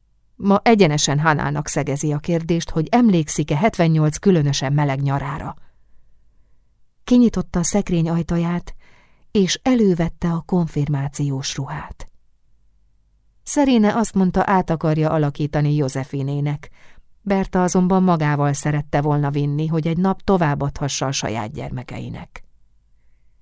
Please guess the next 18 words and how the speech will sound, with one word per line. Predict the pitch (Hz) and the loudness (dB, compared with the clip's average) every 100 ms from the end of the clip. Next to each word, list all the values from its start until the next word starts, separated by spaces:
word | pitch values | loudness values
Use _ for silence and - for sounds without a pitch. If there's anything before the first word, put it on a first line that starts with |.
| _ _ _ _ _ _ _ _ | _ _ _ _ _ _ _ _
Levette | 220 214 196 - 180 | 0 2 2 0 -2
a | |
szoknyát | 170 196 185 180 170 | 0 0 0 0 0
és | 170 156 | -4 -2
a | 156 | -2
blúzt, | 165 185 202 - - - _ _ _ - _ - | 0 2 0 -2 -6 -16 _ _ _ -20 _ 2
majd | 220 214 202 | 4 4 4
megpróbált | 226 240 185 165 165 165 156 | 4 2 0 0 2 0 2
belebújni | 170 156 139 139 139 139 | 2 2 2 0 0 -2
a | |
ruhába. | 135 131 131 123 147 135 _ _ _ _ _ _ _ _ - _ _ _ _ _ | -4 -6 -8 -10 -10 -12 _ _ _ _ _ _ _ _ -20 _ _ _ _ _
Ám | - 277 | -2 2
az | 208 | 2
évek | - 196 175 165 | 2 2 2 0
során | - 165 160 170 | -2 -2 0 -2
a | |
teste | 180 175 147 - | -4 -4 -4 -4
megváltozott. | 165 151 - 101 - - - - _ - | -4 -4 -4 -8 -8 -8 -8 -10 _ -20